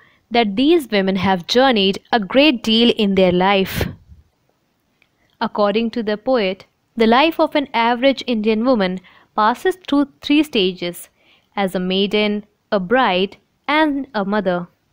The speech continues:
Each color of bangles represents a stage in her life. The poet has indirectly referred to the role and dominance of males in a woman's life.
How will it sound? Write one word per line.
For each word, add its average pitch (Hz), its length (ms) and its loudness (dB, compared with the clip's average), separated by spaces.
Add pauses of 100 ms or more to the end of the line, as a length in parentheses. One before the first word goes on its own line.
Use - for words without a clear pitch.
(840)
Each 294 400 0
color 208 340 4
of 202 220 0
bangles 208 680 2 (440)
represents 262 720 0 (240)
a 311 80 2
stage 330 440 0
in 214 160 0
her 190 180 2
life. 190 520 0 (1300)
The 214 140 -2
poet 208 560 0 (240)
has 240 400 0
indirectly 214 760 -2
referred 196 540 0 (200)
to 226 120 0
the 202 140 4
role 202 500 4
and 208 220 0
dominance 254 560 2
of - 240 -6
males 214 500 4 (420)
in 277 160 0
a 302 60 4
woman's 196 420 0
life. 180 480 0